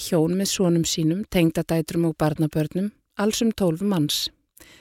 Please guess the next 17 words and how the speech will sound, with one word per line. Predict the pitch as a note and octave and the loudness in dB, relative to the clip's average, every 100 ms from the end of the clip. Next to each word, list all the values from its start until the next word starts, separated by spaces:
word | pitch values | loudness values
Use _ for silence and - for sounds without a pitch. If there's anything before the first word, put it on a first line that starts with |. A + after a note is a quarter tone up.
| _ _ _ - | _ _ _ 2
Þau | B3+ | 4
voru | C4+ C4 | 6 4
að | A#3 | 2
halda | A#3 B3+ A#3+ G#3 | 0 0 0 0
upp | - | 0
á | F#3+ - A#3 | 0 0 -2
áttræðisafmæli | - G#3 F3 E3+ - F3 F3 D#3+ - | -2 0 2 0 -2 0 0 0 -2
afans | G#3+ D3 C#3+ D#3+ - - | -2 -2 -2 -4 -6 -4
og | G3+ G3 | -2 2
það | A#3 C4 | 4 4
myndaðist | C4+ A#3+ G#3+ - | 2 0 -2 -2
bara | F3 E3+ | -2 0
fín | - C4+ C#4+ | 2 4 4
stemning | - F#3 E3+ F3+ | 0 0 0 -2
í | |
kringum | F3 F3 - G3 | -4 -4 -4 -6
það, | - A3 | -4 -4